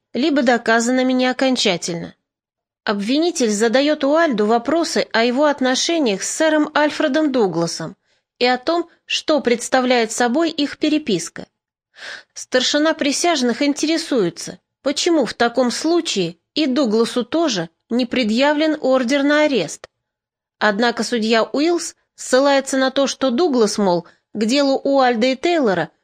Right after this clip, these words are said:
прямого отношения не имеет. Обвинительный приговор Уальду еще не вынесен,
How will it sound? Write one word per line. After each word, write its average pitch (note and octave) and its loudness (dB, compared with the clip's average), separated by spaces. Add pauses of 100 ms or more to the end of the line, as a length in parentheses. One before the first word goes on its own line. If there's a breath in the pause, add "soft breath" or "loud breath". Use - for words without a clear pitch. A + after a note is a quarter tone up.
(120)
прямого D4+ 2
отношения C4+ 0
не C4+ 0
имеет. F3+ -2 (920 loud breath)
Обвинительный C4 0
приговор C4 0
Уальду C#4+ 0
еще A#3+ -2
не D#4 2
вынесен, G3 -4